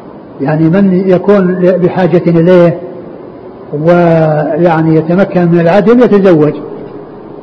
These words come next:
ومن لم يكن بحاجة إليه ولا يتمكن من العدل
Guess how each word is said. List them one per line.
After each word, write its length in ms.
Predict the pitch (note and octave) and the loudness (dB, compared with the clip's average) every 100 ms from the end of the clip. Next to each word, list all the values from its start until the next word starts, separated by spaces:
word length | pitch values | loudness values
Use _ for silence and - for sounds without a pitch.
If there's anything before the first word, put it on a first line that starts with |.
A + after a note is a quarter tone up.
| - | -4
ومن 220 | B3 B3 G#3+ | 0 2 2
لم 120 | G#3 | 2
يكن 220 | G3+ F#3+ | 2 0
بحاجة 420 | F3 D#3 F3+ E3+ E3 | 0 0 0 0 0
إليه 300 | E3+ F3+ D#3 | 2 2 2
ولا 300 | E3 G#3+ G3 | 2 4 2
يتمكن 460 | F#3+ F#3+ - F3 | 2 -2 -2 -2
من 140 | E3+ D#3 | -2 -2
العدل 420 | C#3 G3 C4+ | -2 0 0